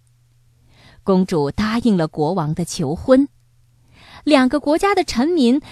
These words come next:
都非常高兴，他们吹着喇叭，打着鼓，弹琴又跳舞，还放烟火来庆祝。裁缝立了大功，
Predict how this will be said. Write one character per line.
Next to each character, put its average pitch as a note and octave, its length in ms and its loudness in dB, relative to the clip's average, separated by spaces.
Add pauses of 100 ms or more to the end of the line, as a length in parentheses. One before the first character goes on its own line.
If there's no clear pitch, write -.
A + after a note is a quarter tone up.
(120)
都 G4+ 240 4
非 D4 280 2
常 F3+ 240 -6
高 A3 200 -2
兴， E3+ 360 -2 (840)
他 G#3 140 0
们 F#3 240 4
吹 A#3 260 2
着 A3 140 0
喇 D#3+ 260 -2
叭， G#3 300 -2 (160)
打 F#3+ 220 -2
着 G#4 140 2
鼓， F#3+ 460 -2 (280)
弹 A#3 280 0
琴 C4+ 300 0
又 D4+ 160 0
跳 F#4 320 -2
舞， D3 400 -4 (260)
还 G3 220 -4
放 G3+ 280 0
烟 F4+ 180 2 (100)
火 - 240 -2
来 E3 160 -4
庆 C4+ 380 2
祝。 F#3 240 -4 (1900)
裁 - 380 -2
缝 F#3+ 280 -4
立 G#3 160 0
了 D#3 140 -2
大 - 400 -8
功， G3+ 280 0